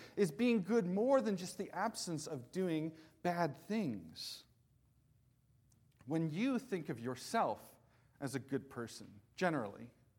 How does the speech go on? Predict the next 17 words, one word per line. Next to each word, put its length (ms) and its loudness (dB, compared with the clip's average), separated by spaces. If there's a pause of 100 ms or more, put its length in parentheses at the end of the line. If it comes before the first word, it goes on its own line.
(960)
or 180 8
you 200 6
insist 420 2
to 220 -6
someone 320 0
else 240 0
that 200 -6
they're 220 4
a 40 2
good 260 0
person, 500 -8
generally, 600 -4 (880)
what 280 -6
are 40 -2
you 180 0
measuring 560 0
by? 220 -10